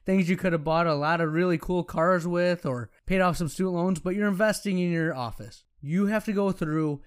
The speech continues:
and realize that you have to do all that stuff and all those fun toys you just don't really get to do.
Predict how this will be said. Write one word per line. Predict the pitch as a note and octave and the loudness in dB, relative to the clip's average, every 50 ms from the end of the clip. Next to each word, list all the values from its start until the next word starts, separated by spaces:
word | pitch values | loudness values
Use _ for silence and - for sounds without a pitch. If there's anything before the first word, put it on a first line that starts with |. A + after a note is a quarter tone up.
| _ _ _ _ | _ _ _ _
and | C#3+ C#3 C#3+ D3 | -4 -4 -2 0
realize | D#3 G3 G3 F3+ F3 E3+ F3 E3+ - - - - - | 0 0 0 0 0 0 0 -2 -2 -6 -16 -14 -10
that | C#3 C3+ | -8 -6
you | C#3 D3 D3 D#3+ F#3 G3+ | -6 -4 -2 0 0 2
have | G3 G3+ G3 G3 | 2 0 0 -2
to | - | -2
do | F3 F3+ F3+ D#3+ | -2 -2 0 2
all | D3+ D#3 E3+ F#3 | 2 2 2 2
that | F#3 F#3+ F#3 E3+ - | 2 0 -2 -2 -6
stuff | - - D#3 C#3+ C3+ - - | -4 -2 -2 -2 -2 -4 -8
and | D3+ D3+ | -8 -6
all | D3+ D#3 E3+ F#3 | -2 0 0 2
those | G3 G#3 G3+ G3 G3 G3 F#3 - | 4 4 4 4 2 0 -4 -6
fun | - - G3 F#3+ F#3+ F3 | -6 -4 -2 0 0 -2
toys | - - F#3+ F#3 F#3+ F3+ D#3 D3 C#3 - - - _ _ _ | -2 -4 -2 0 2 2 2 0 -2 -4 -10 -20 _ _ _
you | F#3 G3+ A3+ G3+ | -2 -2 -2 0
just | G3+ A3 F#3+ - | 0 -2 -2 0
don't | - F#3 F#3+ D#3+ | 0 -2 0 0
really | E3 E3+ E3 E3 D#3 | 0 2 2 2 2
get | D3+ D#3 | 2 0
to | C#3+ C#3 | 0 0
do. | C3+ D#3 E3+ C3+ - E3+ | 0 0 -2 -2 -2 -6